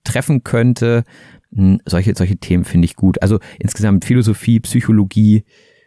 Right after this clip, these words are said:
Kultur, ja, sehr, sehr breit aufgestellt.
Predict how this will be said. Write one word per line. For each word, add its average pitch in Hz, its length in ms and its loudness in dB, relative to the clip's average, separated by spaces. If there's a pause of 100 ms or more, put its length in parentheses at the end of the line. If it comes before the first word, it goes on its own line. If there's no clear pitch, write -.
(260)
Kultur, 117 840 0 (340)
ja, 90 300 -4 (160)
sehr, 92 240 -2
sehr 98 120 0
breit - 340 -4
aufgestellt. 80 720 -4